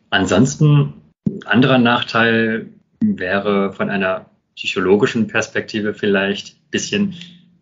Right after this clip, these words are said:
da kann es öfters schwer sein, eine eigene Identität zu finden und sich in eine Gruppe zu integrieren. Vor allem, wenn man, <laughs> so wie ich,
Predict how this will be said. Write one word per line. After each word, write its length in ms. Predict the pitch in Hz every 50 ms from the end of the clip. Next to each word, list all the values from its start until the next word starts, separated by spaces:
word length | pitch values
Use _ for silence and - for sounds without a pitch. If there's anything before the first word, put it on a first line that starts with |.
| _ _
da 280 | - 110 101 98 - - - _ _ _ _
kann 200 | - - - 110
es 160 | 104 - -
öfters 400 | 113 104 - - 98 95 - -
schwer 500 | - - - - 92 90 92 87 92 113 113
sein, 600 | 113 110 107 107 107 107 101 101 101 101 101 101 -
eine 240 | 101 95 95 95 92
eigene 500 | 92 95 104 113 104 101 95 90 87 - _ _
Identität 600 | - 110 101 104 95 95 101 - - - 104 104 -
zu 180 | - - - 92
finden 460 | _ - 92 90 - _ 98 92 95
und 140 | 92 92 85
sich 400 | 92 87 - - - - _ _ _ _ _ _ _ _ _
in 60 | 113 104
eine 140 | 98 -
Gruppe 280 | - - 214 - - -
zu 140 | - 127 120
integrieren. 760 | 110 98 101 90 - 92 92 95 101 95 90 87 87 - - - - - -
Vor 120 | - 98 92
allem, 160 | 92 101 101
wenn 140 | 98 101 98
man, 220 | 98 95 92 92 - - - - - - 110 -
<laughs> 380 | - - - - - - - _
so 140 | - 107 95
wie 60 | 101 98
ich, 400 | 107 104 - - - - -